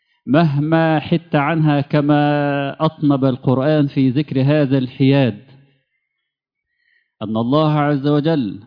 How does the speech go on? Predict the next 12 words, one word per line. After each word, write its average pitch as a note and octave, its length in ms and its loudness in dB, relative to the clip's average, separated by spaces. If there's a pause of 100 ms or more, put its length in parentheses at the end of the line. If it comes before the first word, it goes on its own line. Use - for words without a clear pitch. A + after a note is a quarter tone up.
(120)
ذكر: A#2 540 -4 (100)
"لقد G#2+ 340 -14 (400)
وجاءت C3+ 680 -2
سكرة C#3+ 500 -4
الموت C3+ 500 2
بالحق"، A#2 540 -6 (280)
ذلك D#3+ 420 0
ما C#3 240 2
كنت D3+ 360 -2
إيه C#3 280 2 (580)
منه C#3+ 360 2
تحيد، C#3+ 720 0